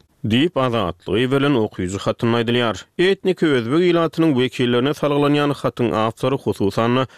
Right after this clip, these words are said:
Türkmenistanyň soňky otuz ýyl bäri dowam edýän türkmenleşdirme siýasatynyň etnik azlyklary aladalandyrýanyny aýdýar. Soňky ýyllarda Türkmenistanyň bilim puwdugyny döwlet tarapyndan öňe sürilýän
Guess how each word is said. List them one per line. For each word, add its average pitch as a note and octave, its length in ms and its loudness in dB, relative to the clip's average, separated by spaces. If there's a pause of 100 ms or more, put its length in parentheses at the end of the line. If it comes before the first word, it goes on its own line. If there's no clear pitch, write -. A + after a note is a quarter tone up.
(240)
Türkmenistanyň G#2+ 760 -2
soňky G2 360 -4
otuz G2+ 280 -2
ýyl A2+ 160 0
bäri A#2+ 280 0
dowam G2+ 360 2
edýän A#2 280 0 (360)
türkmenleşdirme G#2 880 -2
siýasatynyň A#2+ 640 0 (100)
etnik G#2 540 -2
azlyklary F#2+ 580 -2
aladalandyrýanyny G2+ 920 0
aýdýar. A2+ 260 0 (240)
Soňky B2 320 0
ýyllarda G#3 320 2
Türkmenistanyň E3 680 0
bilim F#3+ 180 0
puwdugyny F3 480 2
döwlet D3 260 2
tarapyndan E3 480 2
öňe C#3+ 160 2
sürilýän D3+ 400 0